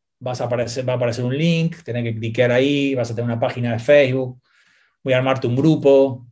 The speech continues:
donde van a haber algunos estudiantes tuyos". Yo decía todo que sí. Y nada, y, y tuve muchos años ese Facebook que se llamaba Stani Bajraj is my hero,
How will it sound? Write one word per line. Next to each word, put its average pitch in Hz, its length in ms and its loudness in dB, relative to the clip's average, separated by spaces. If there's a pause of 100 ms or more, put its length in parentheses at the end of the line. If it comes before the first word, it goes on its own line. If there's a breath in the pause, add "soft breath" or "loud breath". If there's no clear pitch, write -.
(180)
donde 117 180 -4
van 123 120 2
a 120 60 0
haber 123 180 4
algunos 120 260 -2
estudiantes 117 540 -4
tuyos". 131 640 0 (100)
Yo 175 160 -2
decía 120 220 -4
todo 107 140 -4
que 107 80 -8
sí. 110 280 -8 (340)
Y 120 260 0
nada, 185 260 4
y, 117 500 0
y 117 80 -6
tuve 175 200 2
muchos 170 360 0
años 143 260 -2
ese 123 220 -6
Facebook 123 400 0
que 110 80 -6
se 107 60 -8
llamaba 120 680 0 (420)
Stani 127 600 -2
Bajraj 131 540 0
is 135 180 -6
my 120 240 -2
hero, 113 460 2